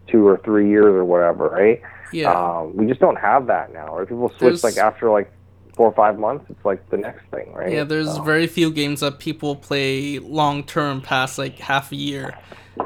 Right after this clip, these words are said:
Speaker 2: It's like
Speaker 1: Yeah,
Speaker 2: there's
Speaker 1: and, or, like, everybody's playing something different, and that's the thing. It's like,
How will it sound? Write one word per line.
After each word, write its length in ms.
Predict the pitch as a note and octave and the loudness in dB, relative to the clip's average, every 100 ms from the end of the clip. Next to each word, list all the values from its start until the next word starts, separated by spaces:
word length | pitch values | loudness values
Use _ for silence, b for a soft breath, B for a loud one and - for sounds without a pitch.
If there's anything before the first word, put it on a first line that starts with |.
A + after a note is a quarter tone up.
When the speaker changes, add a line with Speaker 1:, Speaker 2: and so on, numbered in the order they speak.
| - - - - - - - - - - - _ | -12 -20 -20 -20 -20 -20 -20 -20 -20 -20 -20 _
Speaker 2:
It's 140 | - D#3 | -10 2
like 100 | D#3+ | 6
Speaker 1:
Yeah, 180 | D3 | 8
Speaker 2:
there's 140 | - - | 6 0
Speaker 1:
and, 220 | G2 A#2+ | -6 0
or, 160 | D3 C3+ | 6 6
like, 220 | C3+ - | 6 2
everybody's 460 | D#3 C#3+ E3 E3 C#3+ | 0 0 2 2 2
playing 200 | - D3 | 0 0
something 300 | D3 B2+ A2+ | -2 -4 -4
different, 420 | F#2+ A#2+ - F#2 - | 0 -2 -2 -8 -4
and 80 | G#2+ | -4
that's 220 | A#2+ - | -4 -4
the 80 | A#2+ | -4
thing. 260 | C3+ A2 | 0 0
It's 160 | F#2+ F#2 | 0 2
like, 300 | G2 F#2+ | 2 0